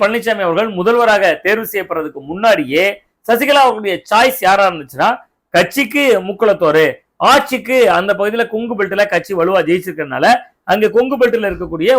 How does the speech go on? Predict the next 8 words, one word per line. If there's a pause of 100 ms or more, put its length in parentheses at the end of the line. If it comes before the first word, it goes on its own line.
ஒரு
கவுண்டர்
சமூகத்தை
சேர்ந்தவரை (160)
முதல்வராக்கலாம்
அப்படின்னு
சொல்றப்ப, (640)
ஜெயலலிதா